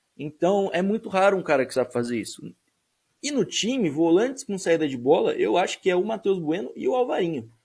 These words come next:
Aí eu vou ter que voltar a falar, bicho. Eu acho que o substituto ideal do Matheus Bueno é o Alvarinho. Eu ainda acho que o Alvarinho tinha que ser titular junto com o Bueno, mas enfim. Não vou, <laughs> eu prometi que eu não ia mais ficar entrando nesse mérito.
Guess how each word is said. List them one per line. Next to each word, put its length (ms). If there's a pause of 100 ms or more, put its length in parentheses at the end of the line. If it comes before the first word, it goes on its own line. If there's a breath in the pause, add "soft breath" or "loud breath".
(720)
Aí 220
eu 100
vou 100
ter 140
que 80
voltar 320
a 40
falar, 360
bicho. 360
Eu 40
acho 220
que 100
o 80
substituto 640
ideal 380
do 60
Matheus 340
Bueno 340
é 20
o 60
Alvarinho. 560 (300)
Eu 100
ainda 260
acho 180
que 60
o 40
Alvarinho 340 (220)
tinha 120
que 80
ser 120
titular 400
junto 220
com 120
o 340
Bueno, 360
mas 360
enfim. 300 (1080)
Não 180
vou, 180
<laughs> 200
eu 100
prometi 420
que 80
eu 60
não 160
ia 160
mais 180
ficar 180
entrando 320
nesse 260
mérito. 420